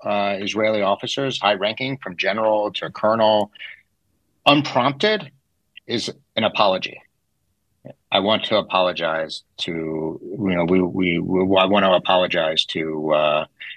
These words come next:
you know, to, to the Israeli people and to the country. We failed,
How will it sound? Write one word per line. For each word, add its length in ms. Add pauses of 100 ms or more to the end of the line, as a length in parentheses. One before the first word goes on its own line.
(100)
you 80
know, 140
to, 640
to 340
the 140
Israeli 460
people 380
and 80
to 60
the 100
country. 440
We 160
failed, 520